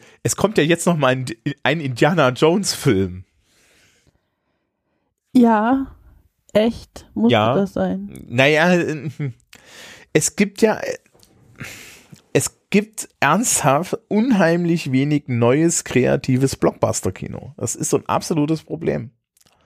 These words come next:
Speaker 2: Ja, weil, ähm, das sich rausgestellt hat, dass die, äh, dass halt Menschen gerne Dinge sehen, die sie schon kennen. Aber halt nur so ein bisschen anders.
Speaker 1: Hm, weiß ich nicht. Also ich
Speaker 2: Also,
Speaker 1: f-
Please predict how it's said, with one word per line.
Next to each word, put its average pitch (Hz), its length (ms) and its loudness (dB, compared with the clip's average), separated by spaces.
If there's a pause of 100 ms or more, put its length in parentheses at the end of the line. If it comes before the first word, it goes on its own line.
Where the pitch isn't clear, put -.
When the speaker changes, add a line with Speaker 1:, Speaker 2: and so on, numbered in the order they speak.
(460)
Speaker 2:
Ja, 208 680 0
weil, 214 640 -2 (280)
ähm, 202 460 0 (280)
das 233 220 -2
sich - 360 -2
rausgestellt 220 580 2
hat, 254 200 0
dass 240 140 -2
die, 233 280 -4
äh, - 100 -6 (460)
dass - 280 -4 (100)
halt 226 180 2 (100)
Menschen 220 360 -2
gerne 214 340 2
Dinge 220 300 2
sehen, 214 520 0 (160)
die 208 120 0
sie 220 260 2
schon 220 240 -4
kennen. 202 380 -2 (580)
Aber 190 260 -2
halt 196 220 -6
nur 220 160 -4
so 208 80 -6
ein 214 60 -6
bisschen 233 380 -8
anders. 190 280 -6
Speaker 1:
Hm, 156 800 -14
weiß 180 400 -4
ich - 220 -18
nicht. 143 480 -8 (220)
Also - 200 -6
ich - 80 0
Speaker 2:
Also, 208 200 2
Speaker 1:
f- - 220 -8